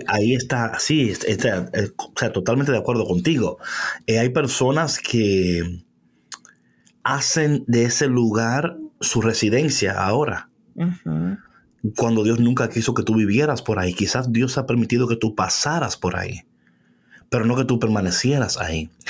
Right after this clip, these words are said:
Speaker 1: Oye, patrona, dice... Romanos capítulo ocho,
Speaker 2: Ujú.
Speaker 1: versículo dieciocho. Eh,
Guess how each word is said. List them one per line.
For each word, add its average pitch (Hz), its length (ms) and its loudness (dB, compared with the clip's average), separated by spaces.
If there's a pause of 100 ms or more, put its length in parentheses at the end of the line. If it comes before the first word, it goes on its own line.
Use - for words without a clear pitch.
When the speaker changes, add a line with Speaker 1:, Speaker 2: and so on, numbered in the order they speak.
(360)
Speaker 1:
Oye, 151 160 2
patrona, 147 320 2
dice... 131 680 2 (880)
Romanos 113 580 0
capítulo 104 640 0
ocho, 95 440 0 (440)
Speaker 2:
Ujú. 180 220 -2 (440)
Speaker 1:
versículo 113 520 2
dieciocho. 92 720 0 (1700)
Eh, 92 880 0